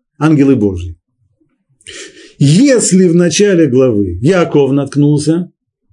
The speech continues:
на это место и на видение лестницы с ангелами, для него это был сюрприз, он никак не ожидал увидеть здесь ангелов. То есть здесь уже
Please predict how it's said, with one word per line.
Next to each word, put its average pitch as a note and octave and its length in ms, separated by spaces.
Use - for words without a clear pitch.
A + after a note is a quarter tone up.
на D3+ 320
это D3+ 200
место D#3 580
и E3+ 80
на D#3 160
видение D3 440
лестницы D3 440
с C#3 80
ангелами, C#3+ 580
для C#3+ 180
него D#3 220
это C#3+ 140
был C#3 160
сюрприз, C3 380
он C3+ 160
никак C3+ 340
не B2 100
ожидал G#2+ 400
увидеть G#2 300
здесь F#2 220
ангелов. G2 340
То A#2+ 80
есть G2+ 100
здесь D#3 200
уже A2+ 280